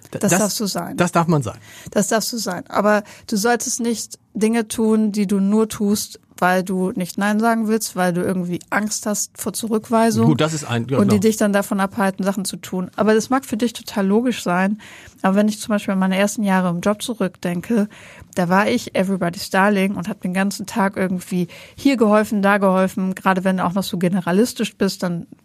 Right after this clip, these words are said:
Speaker 2: bist du ja auch vielseitig einsetzbar. Und wenn ich es nicht wusste, hab ich gesagt, „Komm, ich find's schon irgendwie raus, wie's geht.“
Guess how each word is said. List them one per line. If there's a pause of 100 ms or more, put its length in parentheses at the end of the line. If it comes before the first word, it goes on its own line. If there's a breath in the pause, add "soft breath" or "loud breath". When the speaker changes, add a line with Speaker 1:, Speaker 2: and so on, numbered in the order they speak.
(160)
Speaker 2:
bist
du
ja
auch
vielseitig
einsetzbar.
Und
wenn
ich
es
nicht
wusste,
hab
ich
gesagt,
„Komm,
ich
find's
schon
irgendwie
raus,
wie's
geht.“